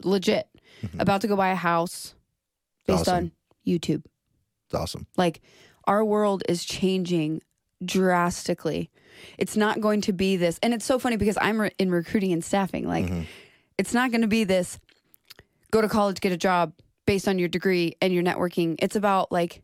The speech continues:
Speaker 1: your, your ability to diversify, educate yourself, and how scrappy you are.
Speaker 2: Yeah.
Speaker 1: What are you doing?
Speaker 2: Mm-hmm.
Speaker 1: Like, what do you wanna do? You can do whatever you want.
Speaker 2: Yeah, for sure.
Speaker 1: I mean, get a side hustle and then,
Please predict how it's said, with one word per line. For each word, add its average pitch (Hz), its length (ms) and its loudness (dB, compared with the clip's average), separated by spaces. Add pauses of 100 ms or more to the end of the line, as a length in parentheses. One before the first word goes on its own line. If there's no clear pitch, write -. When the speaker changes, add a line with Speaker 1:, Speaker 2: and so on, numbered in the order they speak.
Speaker 1:
your, 180 360 0 (960)
your 196 380 2
ability 202 720 0
to 170 720 0 (420)
diversify, 240 1000 0 (160)
educate 226 440 2
yourself, 220 580 0 (100)
and 190 140 0
how 196 140 0
scrappy 208 680 -2
you 165 240 0
are. 139 260 -2
Speaker 2:
Yeah. 95 260 2 (240)
Speaker 1:
What 311 120 2
are 349 40 4
you 330 100 4
doing? 320 340 0 (140)
Speaker 2:
Mm-hmm. 180 300 0 (100)
Speaker 1:
Like, - 160 2
what 311 60 4
do 370 60 2
you 359 100 2
wanna 359 240 2
do? 190 140 -2 (480)
You 311 80 2
can 381 80 -4
do 359 80 2
whatever 339 220 2
you 359 120 2
want. 359 280 0 (420)
Speaker 2:
Yeah, 98 220 0 (180)
for 87 100 -2
sure. 113 300 0
Speaker 1:
I 247 60 2
mean, 294 160 2
get 294 140 2
a 311 60 2
side 277 300 0
hustle 226 320 0
and 214 100 0
then, 208 200 0